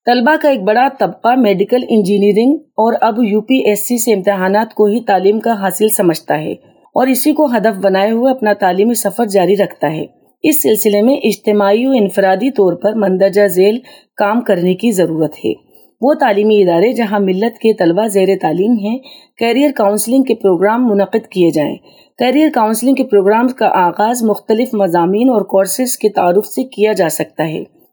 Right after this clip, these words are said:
یہ پروگرام بالخصوص ہائی اسکول کے طلبہ کے لیے منعقد کیے جائیں۔ تعارف کے بعد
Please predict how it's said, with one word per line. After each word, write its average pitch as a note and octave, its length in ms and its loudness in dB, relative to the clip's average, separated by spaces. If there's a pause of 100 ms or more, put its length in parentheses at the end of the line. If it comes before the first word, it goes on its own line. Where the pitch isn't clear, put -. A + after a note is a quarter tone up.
یہ C4+ 140 2
پروگرام A#3+ 500 0
بالخصوص G#3+ 680 0
ہائی G3+ 180 0
اسکول A3+ 300 -2
کے G#3 100 -2
طلبہ F#3 340 0
کے G#3+ 140 -2
لیے G3+ 120 -2
منعقد G3 460 -4
کیے F#3 220 0
جائیں۔ D#3 280 -2 (440)
تعارف A#3+ 360 0
کے C#4+ 100 2
بعد B3 200 2